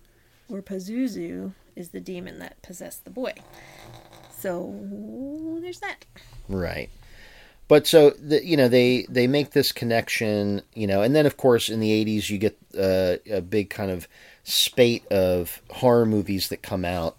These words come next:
Speaker 2: using Ouija boards in them. You get Witchboard, you get the movie Don't Panic, um,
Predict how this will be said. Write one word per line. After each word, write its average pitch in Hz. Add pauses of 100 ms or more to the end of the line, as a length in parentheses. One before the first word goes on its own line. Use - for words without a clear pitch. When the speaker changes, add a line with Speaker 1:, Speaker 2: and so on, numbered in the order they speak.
(180)
Speaker 2:
using 101 (100)
Ouija 95
boards 82
in 80
them. 80
You 82
get -
Witchboard, 104 (440)
you 95
get 90
the 98
movie 90
Don't 82
Panic, 123 (680)
um, 92